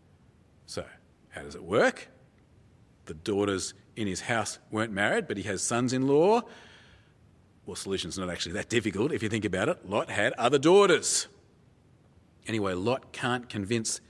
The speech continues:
his sons-in-law that they won't come, and so he has to leave his daughters with them in Sodom. Well, think about this, assuming they have children, he has to leave his grandchildren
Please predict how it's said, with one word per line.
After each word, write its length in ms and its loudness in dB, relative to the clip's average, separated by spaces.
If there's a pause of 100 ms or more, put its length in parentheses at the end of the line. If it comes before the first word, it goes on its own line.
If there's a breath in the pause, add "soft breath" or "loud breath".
(120)
his 200 -4
sons-in-law 600 0 (180 loud breath)
that 160 -4
they 100 4
won't 300 2
come, 280 0 (200 loud breath)
and 80 -2
so 120 4
he 100 4
has 120 2
to 100 -4
leave 400 4
his 140 2
daughters 420 4
with 280 0
them 360 0
in 160 0
Sodom. 440 2 (680 loud breath)
Well, 120 -14
think 160 -6
about 180 -2
this, 500 -2 (500)
assuming 400 -2
they 60 -2
have 120 -6
children, 580 -2 (1200)
he 120 -4
has 100 -2
to 100 -4
leave 440 2
his 180 0 (200)
grandchildren 920 0